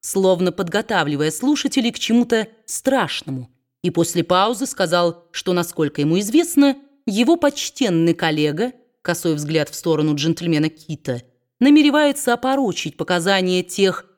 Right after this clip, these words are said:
безупречных свидетелей, которые вскоре предстанут перед судом, хотя он лично ожидает от своего почтенного коллеги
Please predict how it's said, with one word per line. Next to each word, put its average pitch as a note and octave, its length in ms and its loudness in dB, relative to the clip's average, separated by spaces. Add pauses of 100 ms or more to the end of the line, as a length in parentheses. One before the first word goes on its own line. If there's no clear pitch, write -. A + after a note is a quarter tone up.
безупречных E3+ 760 -2
свидетелей, C#4 680 2
которые C4+ 440 0
вскоре A#3+ 500 0 (260)
предстанут A3+ 680 0
перед A3 240 -4
судом, G3+ 520 -2 (280)
хотя E3+ 320 0
он E3+ 240 2
лично G#3+ 400 0
ожидает E3+ 440 0
от E3+ 120 -8
своего F3 320 -2
почтенного D3 680 -2
коллеги A#3+ 640 0